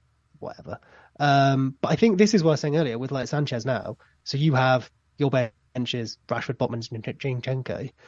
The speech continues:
I think this is where you more seriously consider delaying till twenty-nine,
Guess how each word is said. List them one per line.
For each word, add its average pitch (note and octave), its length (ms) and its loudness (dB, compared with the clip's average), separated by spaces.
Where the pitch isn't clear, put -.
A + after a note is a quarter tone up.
I C3 120 2
think D3+ 140 6
this C#3+ 120 2
is C3 120 0
where C3+ 100 2
you B2 340 -2
more D3 320 8
seriously C#3 400 0
consider B2+ 320 -2
delaying B2 480 0
till B2 100 -6
twenty-nine, B2 640 -2